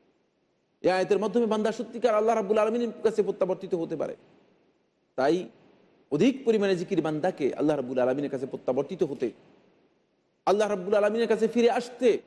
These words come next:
সহায়তা করে, সাহায্য করে। বান্দা সত্যিকারভাবে উপলব্ধি করতে পারে যে আমাকে আল্লাহ রাব্বুল আলামিনের কাছে ফিরে আসতে হবে। তাই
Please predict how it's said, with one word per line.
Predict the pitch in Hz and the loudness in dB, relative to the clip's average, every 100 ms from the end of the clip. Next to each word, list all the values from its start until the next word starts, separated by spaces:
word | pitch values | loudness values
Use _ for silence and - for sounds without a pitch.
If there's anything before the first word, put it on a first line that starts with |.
| _ _ - | _ _ -8
সহায়তা | 143 165 139 | -2 0 0
করে, | 123 123 117 | 0 2 0
সাহায্য | 139 156 143 135 | -2 -6 -4 -4
করে। | 120 117 98 - _ _ _ _ _ _ | -2 -2 -4 -12 _ _ _ _ _ _
বান্দা | - 185 185 180 | -2 0 0 -2
সত্যিকারভাবে | 190 - 190 202 190 180 | -6 -14 -2 0 2 0
উপলব্ধি | 170 202 180 | 0 0 0
করতে | 202 175 196 | -2 0 0
পারে | 180 175 | 2 2
যে | 175 | 2
আমাকে | 165 160 | 0 0
আল্লাহ | 156 160 | 0 2
রাব্বুল | 156 135 | 0 0
আলামিনের | 147 143 147 | 0 0 -4
কাছে | 143 139 | -6 -4
ফিরে | 139 | -4
আসতে | 127 - 123 | -4 -6 -8
হবে। | 117 | -8
তাই | 120 123 185 | -2 -2 -2